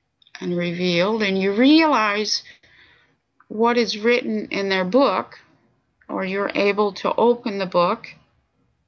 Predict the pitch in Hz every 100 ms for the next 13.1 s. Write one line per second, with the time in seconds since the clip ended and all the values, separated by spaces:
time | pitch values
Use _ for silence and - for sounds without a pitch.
0 | _ _ _ _ _ _ _ _ _ _
1 | _ - 269 _ 233 214 - - - 185
2 | 180 180 180 175 170 175 - 180 185 180
3 | - 185 214 - - - _ _ _ _
4 | _ _ _ _ _ _ _ _ _ _
5 | _ _ _ _ 196 190 190 190 185 190
6 | 180 - - 269 349 359 320 - - _
7 | - - 160 104 101 - 190 180 - 180
8 | 208 - - 185 190 180 - 311 311 285
9 | 240 220 226 214 202 196 185 185 180 -
10 | 170 175 180 214 240 - _ _ _ _
11 | _ _ _ _ _ _ _ _ _ _
12 | _ _ _ _ 190 233 311 302 - 208